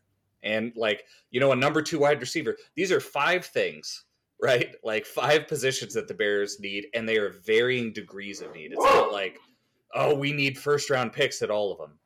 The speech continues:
right? It feels like this is a team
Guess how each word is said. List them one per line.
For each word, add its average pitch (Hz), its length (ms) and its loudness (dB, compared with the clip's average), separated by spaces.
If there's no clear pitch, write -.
right? 101 240 -2
It 110 140 -6
feels 202 420 2
like 143 400 0
this 131 320 2
is 113 120 -6
a 104 100 -2
team 90 480 -8